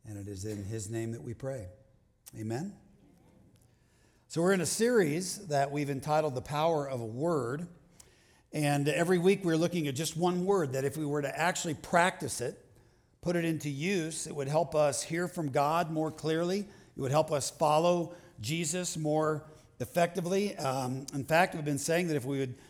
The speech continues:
take this word that we are studying and, and talking about and put it into use, it would change our lives. Uh, we started with the word no. That was the first week in this series, talking about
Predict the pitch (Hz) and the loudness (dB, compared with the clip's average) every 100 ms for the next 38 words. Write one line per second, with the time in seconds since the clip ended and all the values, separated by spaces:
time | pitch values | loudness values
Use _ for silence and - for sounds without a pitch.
0 | - - 165 160 156 143 151 175 156 139 | -14 -4 -4 0 -2 0 0 0 0 -4
1 | 139 131 143 135 127 - 165 160 165 156 | -2 -4 -6 -8 -8 -2 0 2 0 -2
2 | 131 135 - - - - 127 127 165 185 | -2 -4 -8 -20 -18 -8 -8 2 4 4
3 | 175 160 143 139 156 135 120 170 151 147 | 2 2 4 4 2 -2 -6 -6 -4 -4
4 | 143 175 160 147 117 151 139 131 131 160 | 0 -2 -2 -6 -4 -4 -2 -2 2 2
5 | 196 95 - - _ _ - - - _ | 0 -4 -12 -18 _ _ -20 -20 -20 _
6 | - 143 143 147 - 214 262 190 160 156 | 2 4 4 0 4 6 6 4 0 -2
7 | 156 156 147 165 190 175 117 123 127 156 | -2 -2 0 2 4 2 0 -6 -2 -2
8 | 147 123 165 175 127 143 131 127 120 - | -2 -6 -4 -4 -2 -4 -2 -4 -4 -4
9 | 123 117 139 - - - 165 180 180 180 | -2 -2 -4 -8 -18 -4 2 2 2 2
10 | 165 160 156 - | 6 6 4 -10